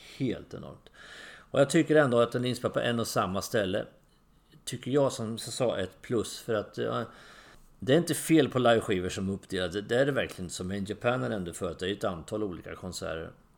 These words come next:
Live in Dangerous, men inte så lika så. Men att få ihop det här på en och samma konsert, det måste varit en magisk kväll i Vancouver i maj nittonhundraåttioett när den här spelas in. Utan tvekan. Och med det sagt då så, eh, så är det här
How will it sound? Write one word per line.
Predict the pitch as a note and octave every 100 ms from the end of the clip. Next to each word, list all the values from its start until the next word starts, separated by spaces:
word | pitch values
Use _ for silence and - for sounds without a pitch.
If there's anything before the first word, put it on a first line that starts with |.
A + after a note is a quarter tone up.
| -
Live | - G#2 G2
in | G#2
Dangerous, | F2+ G2+ A2+ F#2+ E2
men | - F#2+
inte | F2+ G2+
så | -
lika | E2+ F#2
så. | - C#3 - - _ _ _
Men | A2+ A#2 A#2+ - _ -
att | B2+
få | -
ihop | C3+ C#3+ C#3+
det | C#3+
här | B2
på | G#2+ -
en | G#2
och | G#2
samma | A#2 G2+ G2
konsert, | G#2 G#2 - A#2+ G2
det | F2
måste | A2+ A#2 B2
varit | -
en | G2+
magisk | G#2+ C#3+ A#2 G2+ -
kväll | - B2
i | F2
Vancouver | F#2 F#2 A#2+ G2+ F2+
i | F2
maj | G2+ G2+
nittonhundraåttioett | F#2+ - F#2+ E2 - F#2 - - _
när | A2
den | F2+
här |
spelas | F2 - E2 -
in. | A2 - _ _ _ _ _ - _
Utan | A#2 G2 - F2+
tvekan. | - F2 - F#2+ F#2 - _ _ _ _
Och | - G#3
med | G#3+
det | D#3
sagt | D3+ D#3+ F#3 -
då | A#2
så, | - C3+ A#2 A2+
eh, | A2+ A2 G#2+ - - _ -
så | - C#3+
är | C#3
det |
här | A#2+ D3+ D3